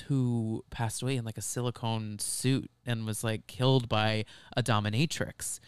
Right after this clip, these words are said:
And Darren was like, "What are you talking about?" And I was like, I was like, "N-, I, I was like, "I'm not making this up." Like,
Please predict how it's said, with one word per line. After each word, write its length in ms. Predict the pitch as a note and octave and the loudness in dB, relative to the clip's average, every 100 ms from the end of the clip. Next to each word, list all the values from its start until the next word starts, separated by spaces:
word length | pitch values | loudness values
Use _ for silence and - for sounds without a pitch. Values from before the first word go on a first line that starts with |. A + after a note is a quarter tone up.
| - - - _ _ - | -20 -20 -20 _ _ -4
And 160 | B2 | 0
Darren 240 | B2+ C#3 C3+ | 4 4 4
was 140 | B2 | 2
like, 160 | A#2+ - | 0 0
"What 160 | A2+ | 0
are 40 | E3+ | 0
you 200 | B3 B3+ | 0 -4
talking 400 | - A2+ - C#2+ | 0 0 0 -10
about?" 280 | - - - _ | -10 -12 -16 _
And 120 | C3+ C3+ | 0 2
I 60 | |
was 140 | C3+ C#3+ | 2 2
like, 320 | B2+ A#2 - _ _ | 0 0 -10 _ _
I 60 | C3 | 0
was 120 | C3 | 2
like, 140 | C3 - | 2 0
"N-, 160 | B2+ A#2 - | -6 -4 0
I, 140 | C3 - | 0 2
I 80 | C3+ | 2
was 100 | C#3 | 2
like, 80 | C#3 | 2
"I'm 100 | D3 | 2
not 140 | A3 G#3 | 2 2
making 140 | D#3+ | 2
this 140 | B2 A#3 | 4 2
up." 140 | - | 2
Like, 180 | A2+ | 2